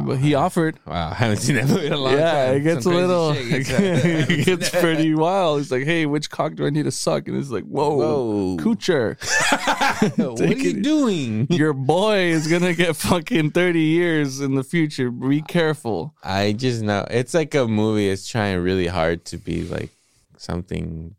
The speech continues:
Speaker 2: good or meaningful or
Speaker 1: You know what?
Speaker 2: original
Speaker 1: It's
Speaker 2: or
Speaker 1: not,
Speaker 2: something?
Speaker 1: it's not the worst movie. It wasn't,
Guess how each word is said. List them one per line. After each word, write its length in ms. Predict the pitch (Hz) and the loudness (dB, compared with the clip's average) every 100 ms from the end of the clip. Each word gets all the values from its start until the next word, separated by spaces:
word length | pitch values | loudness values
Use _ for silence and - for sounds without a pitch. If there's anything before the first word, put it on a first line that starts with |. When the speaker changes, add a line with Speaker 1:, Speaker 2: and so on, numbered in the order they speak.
| - | -6
Speaker 2:
good 340 | 90 87 98 | -2 0 0
or 200 | 101 85 | -2 -2
meaningful 680 | 82 90 95 101 92 - 101 | -2 -2 0 -2 -2 -2 0
or 320 | 95 87 85 82 | 2 2 2 2
Speaker 1:
You 60 | |
know 140 | 151 151 | 2 0
what? 140 | 175 | 0
Speaker 2:
original 200 | 110 113 | 0 -2
Speaker 1:
It's 80 | 110 | 0
Speaker 2:
or 40 | |
Speaker 1:
not, 100 | 131 156 | 0 0
Speaker 2:
something? 260 | 117 139 | 0 -4
Speaker 1:
it's 100 | 143 | -2
not 240 | 135 147 143 | -2 -2 -2
the 80 | |
worst 320 | 131 135 143 127 | 0 0 -2 -2
movie. 460 | 135 143 120 123 143 | -2 -2 -2 -4 -6
It 120 | - 131 | -2 0
wasn't, 420 | 143 143 135 | 2 0 -2